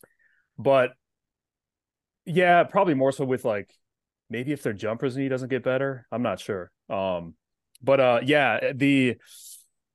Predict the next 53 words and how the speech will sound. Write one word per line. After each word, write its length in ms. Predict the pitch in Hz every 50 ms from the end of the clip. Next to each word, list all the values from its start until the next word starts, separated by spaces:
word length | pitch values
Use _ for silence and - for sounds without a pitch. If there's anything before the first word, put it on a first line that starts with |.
| _ _ _ -
it 60 | 147 156 151
used 280 | 147 226 262 247 -
to 100 | - 143
kind 320 | 113 - 143 127 120 120 113
of, 200 | 110 107 95 92 101
uh, 340 | 110 104 101 98 95 95 85
I 120 | - 107
would 120 | 107 107 -
kind 220 | - 135 117 110
of 60 | 107 101
be 120 | 113 113
like, 280 | 110 110 104 101 101 -
"Do 100 | 120 117
I 80 | 117
wanna 500 | 120 127 131 135 135 135 135 123 113 107 - _ _ _ _ _ _ _ -
keep 160 | 127 120 123
talking, 320 | - 127 120 117 - 123 120
like, 260 | 127 120 113 - - -
try 200 | - 151 127 120
to 100 | 117 110
sort 380 | - - - - 135 117 117 113
out 200 | 113 113 113 113
why 220 | 113 113 110 113
this 160 | 113 113 -
thing 180 | - 120 110 107
didn't 160 | 110 110 113
work, 220 | 104 107 113 107 -
whatever?" 200 | 113 107 98 98
I'm 100 | 101 98
like, 200 | 98 92 92 - -
"I 120 | 101 90
don't 140 | 85 87 -
care. 160 | - 101 90
I'm 80 | 92 98
just 120 | 92 -
gonna 160 | - 95 90
go, 300 | 90 92 87 85 90 - -
go 180 | 113 104 95 95
ahead 180 | 101 95 90
and 80 | 92 92
send 320 | - - 104 98 98 92
it 160 | 95 98 95 -
and 320 | - 92 87 85 85 85 - _ _ _ _ - 113
be 160 | 104 113 107 101
done 240 | 104 98 95 95
with 100 | 95 92
this 140 | - - -
person." 460 | - - - 98 - - 80 80 107 _ _ -
But 80 | 160
it's 140 | 160 156 -
like, 200 | 180 135 - - - - - - - - - _ _ -
yeah, 340 | 147 147 147 143 143 135 135
uh, 840 | 139 - 143 143 135 135 139 135 131 131 127 127 123 120 120 117